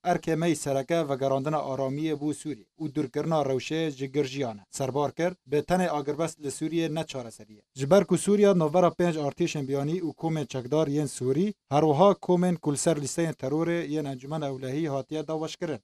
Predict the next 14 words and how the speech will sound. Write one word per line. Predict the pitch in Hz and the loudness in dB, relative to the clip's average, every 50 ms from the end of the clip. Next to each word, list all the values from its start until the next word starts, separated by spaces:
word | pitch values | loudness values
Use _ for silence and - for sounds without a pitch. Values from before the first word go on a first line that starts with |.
| - | -4
û | 165 160 151 156 | 0 0 2 2
nîvî | 156 151 156 190 190 175 | 0 0 0 2 2 4
welatiyên | 165 156 156 151 - 175 175 165 139 - - | 4 4 2 0 0 0 -2 -2 -2 -4 -6
Sûriyê | 165 165 160 175 170 170 160 131 | -4 -2 0 2 0 0 0 0
bûne | 139 151 156 151 | -2 -2 -2 -4
penaber | - 139 131 135 131 127 143 151 | -4 -4 -4 -4 -4 -4 -2 -2
û | 165 170 165 151 | 0 0 0 0
derbeder. | 165 156 156 160 156 143 107 - _ _ _ | -2 -2 -4 -4 -4 -6 -6 -8 _ _ _
Ku | - 147 | -10 -8
bi | 135 135 165 | -4 0 0
vê | 165 160 143 | 2 2 2
yekê | 139 - - 180 185 190 175 | 0 -2 -2 -2 -2 -2 -2
krîza | - - 147 165 156 165 160 - | -4 -4 -6 -4 -2 -2 -4 -4
Sûrî | - 139 143 156 | -4 -4 -2 -2